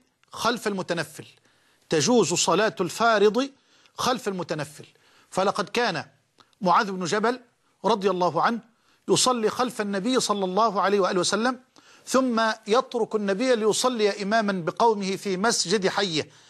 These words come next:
فالصلاة الأولى لمعاذ فريضة، وصلاته الثانية نافلة،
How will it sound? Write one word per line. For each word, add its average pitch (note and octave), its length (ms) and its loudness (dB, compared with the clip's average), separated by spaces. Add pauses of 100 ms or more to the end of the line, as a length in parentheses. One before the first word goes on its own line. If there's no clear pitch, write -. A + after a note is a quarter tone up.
(260)
فالصلاة G3+ 580 2
الأولى G#3+ 360 -2
لمعاذ F#3 500 0
فريضة، A3+ 440 0 (420)
وصلاته G3 540 2
الثانية F#3+ 400 0
نافلة، F3 400 0